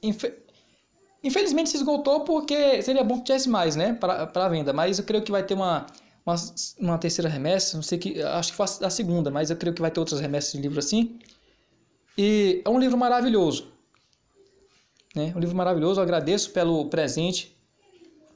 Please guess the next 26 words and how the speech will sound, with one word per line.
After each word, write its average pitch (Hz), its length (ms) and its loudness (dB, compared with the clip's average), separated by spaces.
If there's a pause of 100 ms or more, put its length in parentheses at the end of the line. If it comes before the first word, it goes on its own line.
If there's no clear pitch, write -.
É 170 100 2
uma 190 320 2
obra-prima 220 540 2
do 185 80 0
integralismo 175 880 2
da 160 140 0
nossa 165 200 0
década, 120 360 -2
sem 170 100 -4
sombra 175 240 0
de 143 60 -4
dúvidas. 123 400 -4 (1400)
É... 185 720 2 (1500)
e 277 120 -4
também 302 200 2
eu 330 220 4
re-, 262 180 4
recomendo 254 380 2
aqui 262 220 0
a 320 40 2
iniciativa 254 480 -2
do 247 100 -2
companheiro 226 340 2
aqui 214 120 -2
do 185 120 0
Núcleo 156 580 0